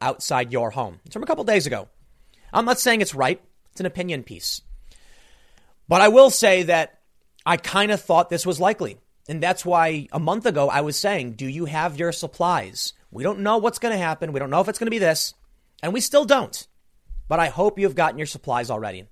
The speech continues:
'Cause a lot of people mocked and laughed at the idea of buying, say, like, a two-week supply of food. To me, that's just insane. That you would not take care of yourself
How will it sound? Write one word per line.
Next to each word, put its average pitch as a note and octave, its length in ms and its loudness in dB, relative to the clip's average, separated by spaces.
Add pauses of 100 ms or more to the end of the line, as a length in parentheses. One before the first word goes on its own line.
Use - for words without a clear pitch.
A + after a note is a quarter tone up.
(160)
'Cause B2+ 100 -8
a C3 60 -2
lot E3 180 2
of - 80 -2
people F#3 220 -4
mocked D#3 420 0
and C3+ 200 -8
laughed D3 340 -2
at - 80 -12
the C3+ 100 -4
idea B2 440 -6 (220)
of B2+ 240 -2
buying, D3+ 380 2
say, D3 180 -4
like, C#3+ 160 -2
a C3 60 -6
two-week E3+ 420 -10
supply C3+ 360 -4
of B2 140 -4
food. A2 340 -8 (460)
To F3 80 -6
me, B3+ 100 2
that's G3 140 2
just D#3+ 180 -6
insane. A#2+ 460 -10 (240)
That - 180 -6
you E3 120 -4
would E3 240 -2
not F3+ 240 -4
take D#3+ 180 -6
care D3 180 -4
of C3+ 80 -4
yourself C#3 400 -4